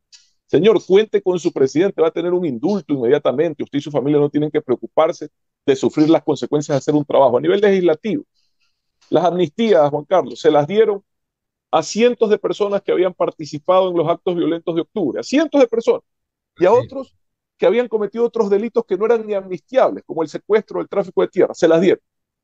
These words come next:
Speaker 1: Y, oh sorpresa, se olvidaron de incluir a los miembros de la fuerza pública, más de doscientos,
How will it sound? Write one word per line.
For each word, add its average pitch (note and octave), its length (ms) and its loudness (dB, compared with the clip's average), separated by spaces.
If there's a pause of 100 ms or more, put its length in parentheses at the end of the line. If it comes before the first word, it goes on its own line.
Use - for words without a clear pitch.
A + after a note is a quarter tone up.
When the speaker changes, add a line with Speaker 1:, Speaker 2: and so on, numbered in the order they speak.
Speaker 1:
Y, F3 120 -2
oh G#3 80 6
sorpresa, G#3+ 540 0
se - 160 -2
olvidaron E3 480 2
de E3 80 -6
incluir D#3 440 -2 (280)
a C#3+ 80 2
los C3+ 160 -2
miembros D#3+ 280 0
de D#3 60 4
la C#3 100 0
fuerza D3 300 -2
pública, G2+ 380 -8
más E3+ 160 -2
de G3+ 120 2
doscientos, E3+ 640 -4